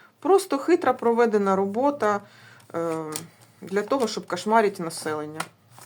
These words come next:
Я скажу так. Я не думаю, що там буде якась, е, вибухівка десь в поїзді. Е,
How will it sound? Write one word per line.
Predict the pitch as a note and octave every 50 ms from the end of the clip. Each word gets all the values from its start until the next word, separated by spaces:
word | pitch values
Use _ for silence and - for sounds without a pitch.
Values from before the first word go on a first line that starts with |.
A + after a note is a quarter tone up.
| _ _ _ _ - - - - - _ _ _ _ - - _ _ -
Я | E3+ F#3 A3 A3
скажу | - - F#3 - E3+ E3+
так. | - D#3+ - - - - - _ _ -
Я | - F#3 G3+ G#3
не | G#3+ A3
думаю, | G3+ A3 G#3 G3 F3
що | E3+ - F3+
там | - F3 F3
буде | F3+ F3+ E3+
якась, | E3+ E3 - E3+ E3 E3 - -
е, | D#3+ D3+ D3+ D3+ - - - - - - - _ -
вибухівка | F3 E3+ F3 E3+ E3 F3 F3+ - A#3 A3+ - - E3
десь | D#3+ E3 E3 -
в |
поїзді. | - - E3+ E3+ E3 D#3+ E3 - D#3+
Е, | D#3+ D#3 -